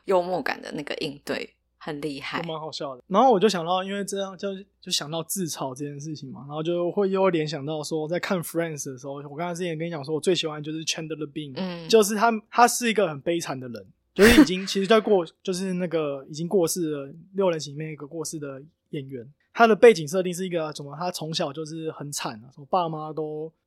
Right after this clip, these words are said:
Speaker 2: 对他很不好啊什么，但他其实有钱人家，然后爸-，但爸妈就是感情不好，然后每次什么 Thanksgiving 啊，他都会呛自己，就是说他自己的童年有多惨之类，就是在言语中每次都是呛自己，就是不会呛别人。
Speaker 1: 嗯，自嘲式。
Speaker 2: 所以我就觉得这种自嘲可能就会有一种很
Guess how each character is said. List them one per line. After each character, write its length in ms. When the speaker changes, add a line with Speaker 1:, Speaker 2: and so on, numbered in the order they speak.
Speaker 2:
对 160
他 160
很 100
不 160
好 200
啊 140
什 120
么， 240
但 100
他 80
其 140
实 100
有 140
钱 160
人 160
家， 300
然 20
后 280
爸-， 220
但 160
爸 160
妈 300
就 180
是 120
感 160
情 200
不 100
好， 240
然 20
后 100
每 140
次 160
什 80
么 80
Thanksgiving 580
啊， 40
他 100
都 100
会 100
呛 300
自 160
己， 160
就 100
是 60
说 420
他 100
自 100
己 60
的 80
童 200
年 100
有 100
多 220
惨 240
之 100
类， 180
就 140
是 100
在 240
言 180
语 160
中 220
每 160
次 140
都 120
是 60
呛 240
自 140
己， 200
就 120
是 40
不 80
会 80
呛 260
别 160
人。 140
Speaker 1:
嗯， 140
自 160
嘲 300
式。 80
Speaker 2:
所 100
以 60
我 160
就 80
觉 120
得 80
这 60
种 160
自 160
嘲 180
可 100
能 60
就 140
会 180
有 140
一 40
种 180
很 160